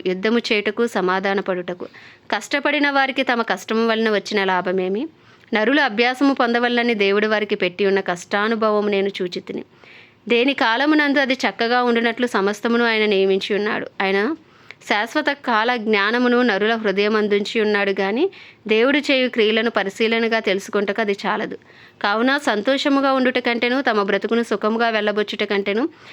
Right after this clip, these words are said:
శ్రమం శ్రేష్టమైనదేదియు నరులకు లేదని నేను తెలుసుకొంటిని. మరియు ప్రతివాడు అన్నపానమును పుచ్చుకొనుచు తన కష్టార్జితము వలన సుఖము అనుభవించుట దేవుడిచ్చు బహుమానమే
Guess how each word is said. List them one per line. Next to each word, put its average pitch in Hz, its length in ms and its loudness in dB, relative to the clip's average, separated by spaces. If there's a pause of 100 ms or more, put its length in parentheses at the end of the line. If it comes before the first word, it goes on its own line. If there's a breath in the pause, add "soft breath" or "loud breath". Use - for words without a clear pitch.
(260 loud breath)
శ్రమం 254 420 2 (140)
శ్రేష్టమైనదేదియు 240 1120 0
నరులకు 214 400 0
లేదని 214 340 2
నేను 226 160 2
తెలుసుకొంటిని. 190 720 -4 (480 loud breath)
మరియు 233 260 2
ప్రతివాడు 269 600 2
అన్నపానమును 247 640 2
పుచ్చుకొనుచు 226 580 0
తన 233 200 0
కష్టార్జితము 226 720 -2
వలన 226 220 0
సుఖము 214 380 0
అనుభవించుట 202 600 0
దేవుడిచ్చు 196 600 0
బహుమానమే 196 600 -4